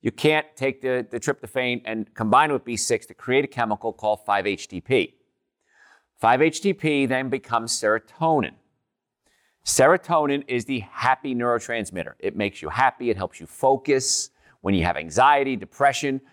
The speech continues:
we try to utilize the little bit of serotonin that we have. My approach is, let's try to make more serotonin.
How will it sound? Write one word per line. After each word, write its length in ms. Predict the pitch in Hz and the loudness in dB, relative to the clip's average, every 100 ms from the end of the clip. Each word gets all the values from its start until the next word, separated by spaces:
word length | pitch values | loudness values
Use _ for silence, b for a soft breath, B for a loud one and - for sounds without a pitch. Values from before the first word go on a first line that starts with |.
| b | b
we 120 | 131 127 | -4 2
try 220 | 165 156 | 4 4
to 60 | |
utilize 540 | 147 226 233 156 143 135 | 4 2 4 4 4 0
the 60 | |
little 260 | 131 160 208 | 0 2 2
bit 140 | 156 | 0
of 60 | 147 | -2
serotonin 580 | - 143 127 - 135 120 | 0 0 0 -2 -4 -2
that 140 | 120 | -2
we 100 | 113 | -4
have. 340 | 95 139 92 - _ _ _ _ _ _ _ | 0 0 0 -6 _ _ _ _ _ _ _
My 300 | 110 139 262 | 4 8 8
approach 520 | 269 - 147 123 120 | 6 2 0 0 2
is, 300 | 135 127 127 - _ | 2 0 0 -12 _
let's 280 | 117 160 - | 2 2 2
try 220 | - 160 | 0 2
to 60 | 135 | 2
make 220 | 131 139 | 0 -2
more 160 | 123 139 | 0 -2
serotonin. 580 | - 135 135 220 277 | 0 -2 4 4 4